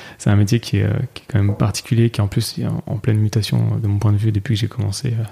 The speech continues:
dans la tech. Euh, mais, euh, tu prends du PaaS, tu vas mettre des microservices, mais en fait tes,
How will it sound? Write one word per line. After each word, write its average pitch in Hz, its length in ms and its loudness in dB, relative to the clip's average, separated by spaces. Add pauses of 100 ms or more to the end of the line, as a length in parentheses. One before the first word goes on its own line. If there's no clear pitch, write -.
dans 117 140 2
la 104 100 2
tech. - 260 -2 (880)
Euh, 113 160 4
mais, 104 200 4
euh, 98 300 4 (300)
tu - 120 -6
prends 117 200 0
du 110 120 4
PaaS, 120 340 2
tu - 120 -6
vas 104 100 4
mettre 104 160 2
des 104 100 0
microservices, 110 640 2
mais 120 60 0
en 107 40 0
fait 113 140 -2
tes, 104 500 -2